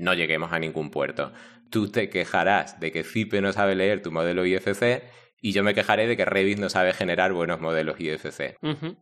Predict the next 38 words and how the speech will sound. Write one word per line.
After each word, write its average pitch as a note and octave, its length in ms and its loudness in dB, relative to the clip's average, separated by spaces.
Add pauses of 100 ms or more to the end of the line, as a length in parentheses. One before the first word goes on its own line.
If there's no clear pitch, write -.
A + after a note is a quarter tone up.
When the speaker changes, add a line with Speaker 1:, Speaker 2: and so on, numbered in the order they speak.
(100)
Speaker 1:
Así - 300 0
que E3 340 4
eso A#2+ 160 0
en E3 40 -2
primer A2+ 300 2
lugar. D2 360 0
En G#2+ 100 -2
segundo C#3 320 0
lugar, D#3 280 2
te B2+ 120 2
remitiría G#2+ 1000 0
a - 80 -6
la G2 80 4
lectura A2+ 480 2
de A2+ 80 0
un G2+ 100 2
documento G2 760 2
muy G2+ 400 0
claro G#2+ 480 2
y F#2+ 80 -4
conciso G2+ 840 -2
y G#2 100 -4
que G2+ 100 2
va G#2+ 160 6
al F#2 300 0
grano C3 440 2 (100)
de G2+ 240 0
cómo D#3 420 0
debes A#2 420 0
hacer G2+ 240 0
las F#2+ 80 0
cosas G2+ 280 -8
en F2+ 100 -4
Revit G2+ 360 2
para E2+ 160 2
facilitar D#2+ 540 -2
mi D#2 120 -4
labor. C2+ 360 -2